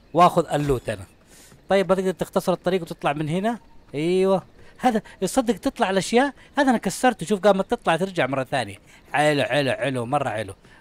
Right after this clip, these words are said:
أوكي، يلا وصلنا إلى القاعدة. وفي الليل نبغى نشوف الأشياء الجديدة اللي انفتحت لنا. نبغى نشوف إيش هذا؟ في شيء عند الباب حاسس.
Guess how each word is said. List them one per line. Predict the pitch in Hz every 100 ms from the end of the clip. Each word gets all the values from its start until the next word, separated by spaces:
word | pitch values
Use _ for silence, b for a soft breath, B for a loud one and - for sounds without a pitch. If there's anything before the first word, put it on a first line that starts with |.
| -
أوكي، | 131 123 127 - 139 123
يلا | 123
وصلنا | 120 - 139 123 117
إلى |
القاعدة. | 113 - 151 151 180 214 208 b b
وفي | 127 131 135
الليل | 127 135 135 123 123 123 B B -
نبغى | 127 139
نشوف | - 220
الأشياء | 156 131 196 156
الجديدة | 139 165 190 180
اللي | 143
انفتحت | 139 147 135 151 -
لنا. | 98 95 - B B -
نبغى | 123 127
نشوف | 123 185
إيش | 170 131
هذا؟ | 110
في | - 143
شيء | - 151
عند | 120 131
الباب | 120 135 120
حاسس. | - 120 - 113